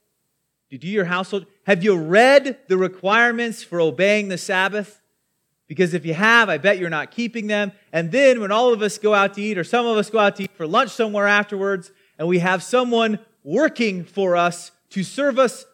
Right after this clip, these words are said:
our meals, are we not saying the very fact that we are willing to pay them money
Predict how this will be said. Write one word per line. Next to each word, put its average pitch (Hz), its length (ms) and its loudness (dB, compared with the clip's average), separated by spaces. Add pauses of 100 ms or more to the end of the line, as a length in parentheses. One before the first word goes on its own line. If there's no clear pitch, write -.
our 170 160 0
meals, 208 580 -2 (200)
are 185 120 2
we 240 200 -4
not 220 240 -2
saying 202 540 -4 (120)
the 151 80 -6
very 214 260 4
fact - 600 -4 (100)
that 175 260 0
we 220 160 0
are 180 80 4
willing 196 340 -2
to 156 100 -14
pay 226 260 2
them 196 180 -2
money 185 320 -4